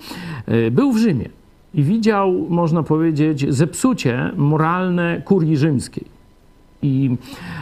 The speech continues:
e, to go bardzo tak, e, można powiedzieć, nasta-, nastawiło przeciwko, e, Kościołowi katolickiemu. On był, mm, dość krytyczny, tak jak wspominają ci, którzy go bliżej znali w tych latach osiemdziesiątych.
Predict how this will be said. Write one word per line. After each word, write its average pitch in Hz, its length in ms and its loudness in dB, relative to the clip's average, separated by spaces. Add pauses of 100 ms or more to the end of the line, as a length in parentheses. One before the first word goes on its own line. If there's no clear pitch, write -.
(120)
e, 110 200 0
to 240 200 0
go 247 140 0
bardzo 202 480 0
tak, 180 540 -2 (320)
e, 143 140 0 (180)
można 156 260 0
powiedzieć, 156 220 -2
nasta-, 160 340 0
nastawiło 156 680 0
przeciwko, - 880 -2 (460)
e, 123 40 -2
Kościołowi 190 560 0
katolickiemu. - 840 -4
On 233 260 0
był, 254 160 0 (140)
mm, 160 360 -2
dość 226 300 -2
krytyczny, 226 760 0
tak 98 200 -4
jak 113 180 -4
wspominają 131 680 0 (260)
ci, 156 240 -2
którzy 135 300 0
go 131 140 2
bliżej 139 380 2
znali 127 540 0
w - 80 -14
tych 120 160 -2
latach 120 340 0
osiemdziesiątych. 117 960 -2